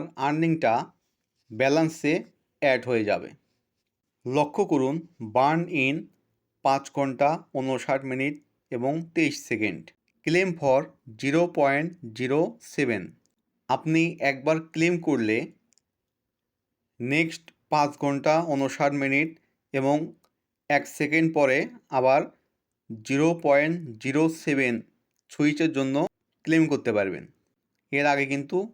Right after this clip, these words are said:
ক্লেম করতে পারবেন না। নতুন আপডেটে এখান থেকে কিন্তু ট্রেড করে আর্নিং করতে পারবেন। বিগ পাম্পে প্রেস করে দেব। বিগ পাম্পে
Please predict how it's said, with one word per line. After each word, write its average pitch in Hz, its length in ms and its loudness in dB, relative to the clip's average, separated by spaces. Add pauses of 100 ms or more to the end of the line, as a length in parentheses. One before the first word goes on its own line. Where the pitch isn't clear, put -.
(600)
ক্লেম 147 200 0 (100)
করতে 139 260 -6
পারবেন 104 360 0
না। - 60 -14 (880)
নতুন 147 380 0 (180)
আপডেটে 143 380 -2 (260)
এখান 156 280 0
থেকে 156 180 -2
কিন্তু 147 280 -6 (140)
ট্রেড 160 200 0 (100)
করে 127 160 0 (220)
আর্নিং 139 220 -2 (100)
করতে 117 260 -4
পারবেন। 107 320 0 (920)
বিগ 127 340 -2 (180)
পাম্পে 139 420 0 (240)
প্রেস 147 200 0 (100)
করে 131 220 -2
দেব। 107 120 -2 (1300)
বিগ 170 180 -2 (160)
পাম্পে 156 300 0